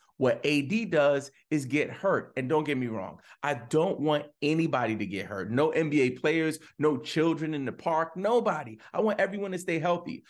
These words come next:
But history shows that Anthony Davis goes down with injuries every single year. So that's why I was on a hilltop, on top of a soapbox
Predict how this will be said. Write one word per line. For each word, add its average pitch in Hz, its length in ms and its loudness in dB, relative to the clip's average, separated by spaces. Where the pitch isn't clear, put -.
But 143 300 2
history 220 460 -2
shows 160 560 0
that 147 340 0
Anthony 180 560 2
Davis 139 580 -2
goes 139 320 -2
down 127 360 0
with 123 140 -4
injuries 117 540 -6
every 117 260 0
single 107 320 -2
year. 87 220 -6
So - 160 -6
that's 127 360 -4
why 139 220 0
I 135 120 -4
was 139 200 0
on 143 140 -2
a 147 140 0
hilltop, 147 680 -2
on 143 120 0
top 170 240 -2
of 160 100 -4
a 180 80 2
soapbox 170 800 0